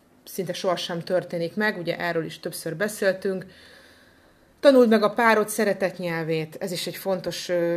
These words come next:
ö, momentum, ugye az előző podcastben pont erről volt szó, hogy hogy tudod a szeretet tankját a másiknak tölteni, hallgass meg még egyszer, és akkor nézd meg, hogy, ö, mi az, amiben esetleg egy kicsit, ö, gyengébb vagy, ö, mi az, amit még tanulnod kell.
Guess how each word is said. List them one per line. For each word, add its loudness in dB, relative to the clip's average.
ö, -2
momentum, -2
ugye 0
az 2
előző 0
podcastben -4
pont -4
erről 0
volt -2
szó, -6
hogy -2
hogy 0
tudod -4
a -4
szeretet -2
tankját -6
a -4
másiknak -6
tölteni, -2
hallgass -2
meg -6
még -2
egyszer, -4
és -6
akkor -2
nézd -4
meg, -6
hogy, -4
ö, -4
mi 4
az, 2
amiben 0
esetleg -6
egy -4
kicsit, -10
ö, 2
gyengébb -6
vagy, 0
ö, -4
mi -6
az, -6
amit -6
még -8
tanulnod -6
kell. 0